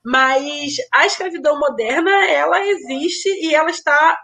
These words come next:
é, sendo renovada, metamorfoseada agora, nesses tempos, a partir do que se chama de uberização, né, de empreendedor, e todo mundo é empreendedor de você mesmo, assim, e isso é muito doido,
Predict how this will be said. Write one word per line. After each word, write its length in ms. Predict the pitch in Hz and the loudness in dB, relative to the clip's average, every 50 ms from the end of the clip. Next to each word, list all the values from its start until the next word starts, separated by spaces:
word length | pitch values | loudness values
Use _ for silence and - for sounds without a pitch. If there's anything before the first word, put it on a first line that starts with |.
| _ _ | _ _
é, 260 | - 254 269 262 262 262 | -4 0 0 2 0 0
sendo 840 | 262 - - 277 302 311 294 302 330 320 320 320 320 311 302 277 | -4 -4 -4 -4 -4 -4 -4 -4 -4 -4 -4 -6 -8 -8 -8 -6
renovada, 960 | 226 277 302 349 381 392 415 403 330 254 240 262 262 269 302 320 269 233 233 226 | -4 -2 -2 -2 -2 -2 -4 -4 -4 -2 0 2 4 4 4 2 0 -2 -4 -4
metamorfoseada 1300 | 233 262 339 403 392 403 370 339 339 339 - - - 311 320 285 262 277 254 226 220 214 208 208 214 208 - - | -2 -4 -6 -4 -2 -2 -2 -2 -2 -6 -4 -4 -4 -4 -4 -4 -4 -4 -2 -2 0 -2 -4 -6 -8 -8 -2 0
agora, 500 | 247 311 330 277 262 247 285 349 381 370 | 0 0 0 2 2 4 4 4 2 0
nesses 300 | 302 269 277 - - 262 262 - | -4 -6 -8 -10 -14 -16 -16 -12
tempos, 400 | - 226 214 226 262 269 - 370 359 - - - - - - - | -10 -8 -8 -8 -8 -8 -10 -12 -12 -14 -16 -20 -20 -20 -16 -4
a 120 | - - 349 | -2 0 2
partir 300 | 339 370 370 370 - 339 | 2 2 0 0 -2 -2
do 120 | 339 359 | -4 -4
que 80 | 349 - | -6 -8
se 160 | - - 359 | -8 -6 -6
chama 300 | 359 - 320 302 311 330 | -2 0 0 0 0 -2
de 120 | 320 320 | -4 -4
uberização, 960 | 330 311 262 330 330 330 339 311 330 349 392 392 - - 302 294 285 285 302 302 - - - _ _ _ _ _ _ _ | -4 -4 -2 -4 -2 -4 -4 -2 -2 -4 -4 -4 -4 -4 -2 -2 -2 -2 -4 -6 -8 -14 -20 _ _ _ _ _ _ _
né, 400 | - 233 240 247 277 294 277 247 | -2 2 4 4 6 6 6 4
de 400 | 226 196 214 262 277 262 269 277 | 2 0 -2 -2 -2 -2 -2 -2
empreendedor, 720 | 285 320 320 320 311 302 294 285 269 269 254 294 311 294 | -2 0 2 2 2 4 4 4 2 2 4 6 6 6
e 80 | 294 285 | 4 4
todo 300 | 294 339 392 403 403 392 | 0 -2 -2 0 0 0
mundo 180 | 359 349 339 349 | -2 -2 0 0
é 60 | 339 | 0
empreendedor 880 | 339 339 - 339 330 302 285 262 220 277 269 262 214 202 254 294 320 349 | 0 0 -2 -2 -2 -2 -2 -2 -2 0 0 2 4 4 4 4 4 0
de 80 | 269 | -4
você 320 | 302 277 277 269 277 - 277 | -4 -4 -4 -4 -4 -6 -6
mesmo, 300 | 254 247 254 269 254 240 | -4 -2 -2 -2 -4 -6
assim, 280 | 240 - - 262 262 262 262 - - - - - - | -10 -6 -4 -4 -4 -4 -6 -10 -16 -16 -16 -10 -4
e 180 | - 311 311 320 | 0 2 4 4
isso 140 | 359 - | 4 4
é 40 | 427 | 2
muito 220 | 381 392 370 466 440 | 0 0 2 2 2
doido, 240 | 415 392 359 - | 2 2 2 0